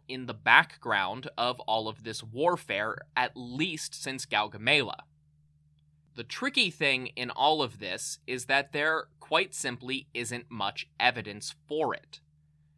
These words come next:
Of course, we really don't have much contemporary evidence for Alexander's life on any side of things, but the Greco-Roman sources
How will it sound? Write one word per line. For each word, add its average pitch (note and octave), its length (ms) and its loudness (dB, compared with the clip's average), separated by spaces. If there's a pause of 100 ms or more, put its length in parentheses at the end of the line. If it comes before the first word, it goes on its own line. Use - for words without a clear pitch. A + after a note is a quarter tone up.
(440)
Of C3+ 160 -2
course, D#3 500 2
we C3 160 -6
really C3 300 -2
don't A#2 300 -2
have A2+ 320 2
much A#2 400 -2
contemporary B2 1000 0
evidence A2 540 -4
for A2+ 320 -4
Alexander's G#2 760 -2
life G2+ 300 -4 (160)
on G2 240 -4 (180)
any F#3+ 300 0
side G2 340 0
of F2+ 120 -14
things, D3+ 500 -6 (580)
but D#3 340 2
the F3+ 160 -6
Greco-Roman C#3+ 800 -2
sources B2 540 -6